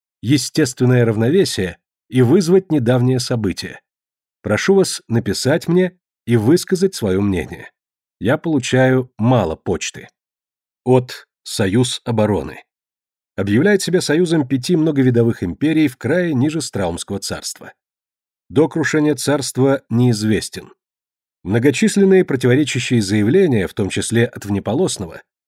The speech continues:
утверждают, что этот союз есть фронт в пользу прежней гегемонии Апраханти.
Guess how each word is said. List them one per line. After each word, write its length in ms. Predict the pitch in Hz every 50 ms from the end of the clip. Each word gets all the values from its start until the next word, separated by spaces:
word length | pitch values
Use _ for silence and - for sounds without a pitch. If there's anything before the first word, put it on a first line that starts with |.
| _ _ _ _ -
утверждают, 680 | 117 117 - 117 123 107 98 95 123 190 202 196 190 -
что 180 | - - 139
этот 220 | 143 135 131 120 -
союз 520 | - - 95 107 160 180 - - - - _
есть 360 | - 98 127 156 135 - - -
фронт 520 | - - 117 139 170 180 175 170 - - _ _ _ _ _ _
в 140 | - - -
пользу 340 | 180 196 185 156 165 156 127
прежней 400 | - 147 165 185 147 - 180 180
гегемонии 640 | 147 139 123 110 113 107 127 135 131 131 127 127
Апраханти. 880 | 131 127 - 123 - 113 110 - - - 98 82 76 - - - -